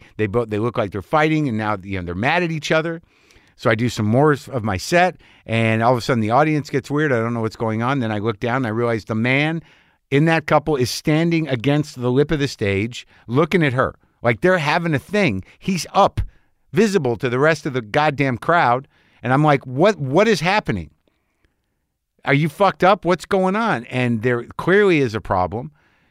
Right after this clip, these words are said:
and no one's, uh, dealing with it. Security is not anywhere to be found, which is fine. I tell them, "Look, if, uh,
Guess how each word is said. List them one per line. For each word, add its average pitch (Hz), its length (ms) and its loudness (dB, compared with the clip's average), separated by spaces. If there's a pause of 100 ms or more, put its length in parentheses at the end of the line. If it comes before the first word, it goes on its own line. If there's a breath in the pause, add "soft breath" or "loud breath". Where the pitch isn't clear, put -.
(280)
and 131 760 2
no 123 380 2
one's, 156 380 2 (180)
uh, 117 60 -6 (120)
dealing 120 380 4
with 92 160 -2
it. 139 240 -6 (300)
Security 151 560 0
is 110 120 -4
not 113 300 0
anywhere 98 460 -2
to 87 80 -6
be 82 120 -8
found, 87 460 -8 (500)
which 131 180 -2
is 135 100 -2
fine. 135 300 2
I 139 100 0
tell 139 220 0
them, 127 180 0
"Look, 127 200 -4
if, 104 160 -6
uh, 95 140 -2